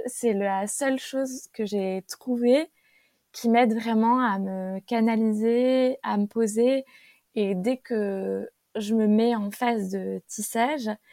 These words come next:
c'est un peu comme une phase d'hibernation, surtout quand je fais, j'ai mes phases où je travaille sur des productions, sur mon gros métier à tisser.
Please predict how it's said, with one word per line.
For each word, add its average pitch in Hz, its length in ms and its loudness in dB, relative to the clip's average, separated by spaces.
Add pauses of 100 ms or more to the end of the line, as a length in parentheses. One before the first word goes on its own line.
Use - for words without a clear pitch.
(160)
c'est - 120 -2
un 214 80 6
peu 240 120 6
comme 254 220 2
une 202 120 0
phase 220 220 -2
d'hibernation, 214 680 -2
surtout 226 280 -8
quand 233 220 -6
je - 100 -14
fais, - 140 -18
j'ai 208 180 -6
mes 196 140 -4
phases 240 320 -4
où 208 60 -10
je - 60 -18
travaille 208 540 -6 (380)
sur 226 200 -4
des 196 200 2
productions, 208 520 -4
sur 233 200 -10
mon 202 160 -2
gros 202 160 -4
métier 208 300 -4
à 202 40 -6
tisser. 254 340 -6